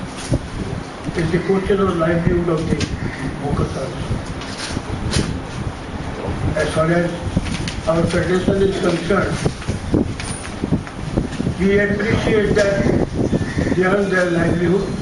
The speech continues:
But the problem has arisen, as you all know, with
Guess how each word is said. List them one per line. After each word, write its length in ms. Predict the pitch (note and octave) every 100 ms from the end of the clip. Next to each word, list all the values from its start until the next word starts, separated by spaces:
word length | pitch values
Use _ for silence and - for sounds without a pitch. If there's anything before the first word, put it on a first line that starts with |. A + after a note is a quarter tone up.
| - - - - - - - - - - - - -
But 160 | E3+
the 120 | E3+ F3
problem 460 | - F3 G3 G3+ F#3
has 160 | F3
arisen, 400 | E3 D#3+ D#3+ - - - - - - - - - - -
as 100 | -
you 100 | - E3
all 100 | E3 D#3
know, 160 | D#3+ E3 E3 - - - - - - - - - - - - - - - - - -
with 160 | - D#3+